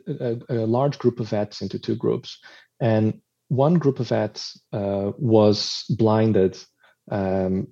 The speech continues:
so they basically didn't say anything to them. They just asked them to look at these horses twice. And the other group, they said between the first and the second time that they had to look at these lame horses,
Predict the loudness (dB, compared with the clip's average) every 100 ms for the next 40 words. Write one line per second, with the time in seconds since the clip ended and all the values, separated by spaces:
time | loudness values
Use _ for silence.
0 | _ _ -20 _ -4 -2 4 2 4 4
1 | 4 2 0 0 0 -2 -2 -2 -4 -6
2 | -6 -6 -4 -4 -6 -6 -6 -4 -6 0
3 | 0 -2 -6 -6 -6 -8 -8 -2 2 4
4 | 4 -2 -12 -18 -20 _ 6 8 8 8
5 | 8 8 8 8 4 0 4 4 4 4
6 | 4 0 -16 _ -2 0 2 2 2 2
7 | 0 0 -2 0 -2 -4 -4 -2 0 0
8 | -2 -4 -4 -4 -4 -8 -6 -4 -2 -2
9 | -2 -2 -6 -6